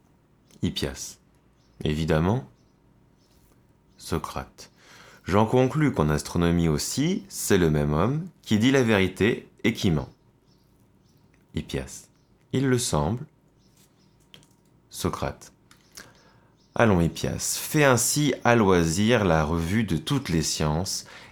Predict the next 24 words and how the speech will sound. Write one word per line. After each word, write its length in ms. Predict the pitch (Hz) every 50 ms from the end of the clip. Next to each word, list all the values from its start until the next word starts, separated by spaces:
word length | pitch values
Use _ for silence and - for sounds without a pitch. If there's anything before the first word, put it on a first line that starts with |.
| - _
et 140 | 117 117 107
vois 360 | 92 87 82 76 82 101 107
s'il 280 | - - - 104 98
n'en 160 | 85 80 78 76
est 100 | 78 76
pas 160 | - 104 95
de 80 | 82
même 320 | 80 78 78 82 92 104 107
pour 300 | - - 92 78 - -
toutes. 440 | - 65 - - - - - - _ _ _ _ - - - - - - - _ _ _
Tu 120 | - 85
es 40 | 80
certainement 540 | 76 - 76 71 - 80 80 87 90 95 95
l'homme 220 | 92 90 90 90
le 100 | 90 82
plus 280 | - - - 90 80 85
habile 240 | 80 76 90 95 92
du 120 | 98 101
monde 440 | 107 113 117 117 123 123 - - -
dans 160 | - - 101
la 140 | 104 107 107
plupart 340 | 107 127 120 - 123 117 123
des 220 | 131 139 135 127
arts. 380 | 123 92 76 71 65 - -